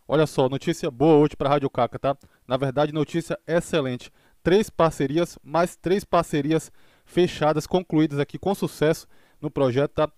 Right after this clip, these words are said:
Vocês, quem já é holder aqui no projeto, sabe que a Rádio Caca, ela vem ultimamente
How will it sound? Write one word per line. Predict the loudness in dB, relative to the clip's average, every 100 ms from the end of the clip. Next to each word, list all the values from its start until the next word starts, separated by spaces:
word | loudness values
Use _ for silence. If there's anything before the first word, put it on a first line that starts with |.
| _ -6
Vocês, | -2 0 0 -2 -16
quem | -10 -2
já | 2
é | 2
holder | 4 4 4
aqui | 0 -4
no | -4
projeto, | -2 0 -2
sabe | -2 -2 -2
que | -2
a | -2
Rádio | 0 -2
Caca, | -2 -2 0
ela | -2
vem | -2 -6
ultimamente | -6 -6 -6 -8